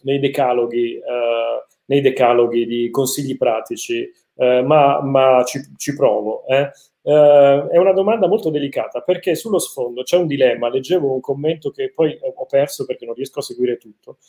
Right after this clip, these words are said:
ma non dovremmo, c'era un commento che dice: "Non dovremmo adattarci alla, alla clausura, eh, al distanziamento", perché il distanziamento effettivamente è, è una parte della nostra esperienza,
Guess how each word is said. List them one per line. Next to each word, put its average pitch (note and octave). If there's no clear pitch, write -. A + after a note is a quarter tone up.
ma D3+
non G#3+
dovremmo, F3
c'era C3
un C3+
commento E3
che C3
dice: B2
"Non F3
dovremmo D#3+
adattarci A2+
alla, A2
alla A#2
clausura, A#2+
eh, A#2+
al A#2
distanziamento", A#2
perché D3+
il C#3+
distanziamento B2+
effettivamente A#2
è, G#2+
è -
una A#2+
parte B2+
della A2+
nostra B2
esperienza, A#2+